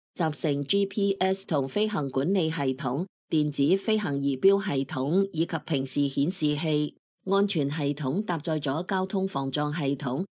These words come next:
同增強型氣象雷達。客艙區域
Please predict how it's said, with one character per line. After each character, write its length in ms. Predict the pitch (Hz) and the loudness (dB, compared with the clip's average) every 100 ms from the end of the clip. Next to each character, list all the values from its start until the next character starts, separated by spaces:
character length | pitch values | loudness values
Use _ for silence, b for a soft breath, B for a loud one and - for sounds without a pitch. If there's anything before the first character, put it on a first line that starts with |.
| _ | _
同 220 | - 147 | -2 0
增 220 | 147 220 226 | 0 0 2
強 260 | 165 147 | 0 0
型 180 | 143 139 | 0 -2
氣 240 | 147 170 | 0 0
象 240 | 156 147 143 | 2 0 0
雷 200 | 135 131 | 0 0
達。 340 | 139 139 135 - _ _ | 0 0 0 -4 _ _
客 100 | - | -4
艙 320 | 185 - 226 226 | -2 0 0 2
區 340 | 226 220 208 | 2 2 2
域 160 | 156 135 | 0 -2